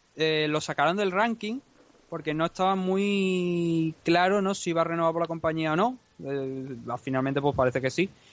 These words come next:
y que lo vamos a volver a tener aquí contra Frankie Edgar. Luego el peso ligero, pues bueno, ya sabemos dónde está Conor McGregor y a la espera de ese enfrentamiento en U F C doscientos veintitrés,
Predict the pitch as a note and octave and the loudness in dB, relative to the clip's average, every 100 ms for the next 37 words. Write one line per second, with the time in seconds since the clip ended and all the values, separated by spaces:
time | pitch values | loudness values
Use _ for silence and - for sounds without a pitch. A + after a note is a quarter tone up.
0 | _ D3 C#3 C3+ C#3 C#3 C3+ C#3 C3+ C#3 | _ 0 2 4 4 4 6 4 2 -4
1 | C3 C#3+ C3+ C3+ F3+ D3+ D3+ F3 F#3+ F3 | -4 -6 -4 -2 -2 -2 0 4 6 6
2 | F3 D#3+ E3+ - D#3+ D#3 F3+ F3 C3+ C3 | 4 2 0 2 -2 0 2 2 0 -2
3 | D3+ C3+ C3 C#3 C#3 B2 B2 C3 B2+ B2+ | -2 -2 -2 -2 -2 -6 -4 -2 -2 0
4 | B2+ C3 D#3+ F#3+ G3+ _ _ _ _ _ | -2 0 2 2 0 _ _ _ _ _
5 | D3 D3+ D3+ D3+ D3 C#3+ C#3 C3+ C3+ C3+ | 2 4 4 4 2 0 0 0 2 2
6 | B2+ - D3+ F3 C#3+ C3 C#3 D#3 D3+ D3 | 2 -2 -2 0 0 -2 -8 -8 -8 -6
7 | C#3+ C#3+ C#3 C#3+ C#3 C#3 D3+ C#3 D3 C#3 | -4 -6 -4 -4 -2 -2 -2 -4 -4 -6
8 | - C#3 C#3 C3+ C3+ C3+ C3+ C3+ C3+ C3 | -2 2 4 6 4 2 -2 -2 -4 -6
9 | - C3 - - D3+ F#3 | -6 -6 -8 0 2 2